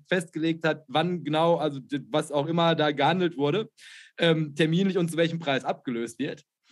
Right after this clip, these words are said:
muss dieser F-X-Swap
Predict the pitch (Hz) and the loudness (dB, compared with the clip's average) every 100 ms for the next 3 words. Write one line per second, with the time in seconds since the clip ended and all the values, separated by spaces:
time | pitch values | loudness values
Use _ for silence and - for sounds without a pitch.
0 | - - - _ _ 160 214 254 - - | -20 -20 -20 _ _ 4 4 4 -2 -8
1 | _ 139 143 190 190 156 - 156 143 269 | _ -12 -6 2 2 2 -2 -8 -6 -10
2 | - - 135 151 190 | -10 -6 0 0 -2